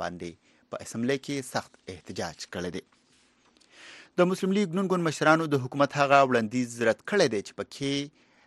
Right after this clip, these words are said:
درې ځله پخوانی وزیر اعظم نواز شریف ته د څلورو هفتو لپاره په بهر هیواد کې د اووه اربه روپو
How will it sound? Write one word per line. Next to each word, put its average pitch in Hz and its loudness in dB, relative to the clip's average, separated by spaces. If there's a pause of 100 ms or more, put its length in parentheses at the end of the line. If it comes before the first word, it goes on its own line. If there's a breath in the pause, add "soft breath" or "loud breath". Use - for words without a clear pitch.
(180 soft breath)
درې 160 4 (100)
ځله 101 0 (460)
پخوانی 110 -2 (120)
وزیر 98 -4
اعظم 131 4 (320)
نواز 135 6
شریف 127 2
ته 104 2
د 107 2
څلورو 110 2
هفتو 120 0
لپاره 92 -2
په 101 -4
بهر 107 -4
هیواد 113 4
کې 127 -8
د - -4
اووه 131 -2
اربه 127 4 (100)
روپو 139 -4